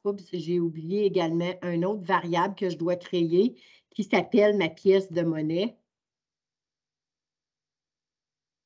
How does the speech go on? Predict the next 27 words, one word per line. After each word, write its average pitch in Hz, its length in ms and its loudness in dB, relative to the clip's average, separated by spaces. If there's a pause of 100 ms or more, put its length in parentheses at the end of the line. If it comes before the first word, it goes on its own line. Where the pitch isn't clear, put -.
(800)
Donc, 190 280 2
qu'est-ce 233 240 0
que 220 140 2
je 190 60 0
viens 202 200 2
de 202 60 -6
faire? 208 380 4
Je 175 80 -8
viens 190 220 0
de 185 120 2
créer 190 540 2
deux 196 360 4
listes, 196 520 4 (460)
pile, 214 580 4 (800)
face, 220 460 4 (520)
et 262 160 4
je 247 100 0
viens 214 300 2
de 233 120 2
créer 208 640 2
une 190 160 0
pièce 214 400 2
de 190 140 2
monnaie 185 500 2
dans 175 300 -2
mes 175 180 0
variables. 160 880 0